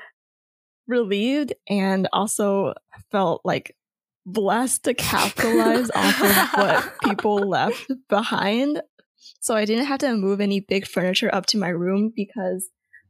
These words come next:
Speaker 1: the desk and, like, the bed frame and, like, the dresser were, like, all here from the previous person. And she was texting me, like, asking if I wanted that. So
Speaker 2: Mm.
Speaker 1: I did have, like, the option. It wasn't like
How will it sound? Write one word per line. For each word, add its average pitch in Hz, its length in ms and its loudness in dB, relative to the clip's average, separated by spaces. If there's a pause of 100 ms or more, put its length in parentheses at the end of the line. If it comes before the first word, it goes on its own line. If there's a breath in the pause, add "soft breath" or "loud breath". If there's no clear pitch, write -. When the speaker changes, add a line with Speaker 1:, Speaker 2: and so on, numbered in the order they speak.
(120)
Speaker 1:
the 175 440 0
desk 269 480 -2
and, 208 100 2
like, 175 320 0
the 151 320 0
bed 214 160 -4
frame 220 280 0
and, 190 100 -2
like, - 180 -4
the - 260 -2
dresser 220 420 -2
were, 190 460 0 (380 loud breath)
like, 175 240 0 (100)
all 190 240 2
here 202 440 0
from 202 400 0
the 196 120 0
previous 208 540 0
person. 294 500 -2 (480 loud breath)
And 196 440 0 (360)
she - 120 -2
was 254 180 0
texting 214 320 -4
me, 208 260 2
like, - 140 -2
asking 175 440 0
if 165 180 0
I 226 100 -2
wanted 233 380 -2
that. 226 340 2
So 175 140 2
Speaker 2:
Mm. 190 60 2
Speaker 1:
I 190 60 0
did 190 200 -4
have, - 200 -2
like, 202 120 0
the - 80 -2
option. 226 460 0
It 202 100 0
wasn't 190 280 -2
like 160 240 0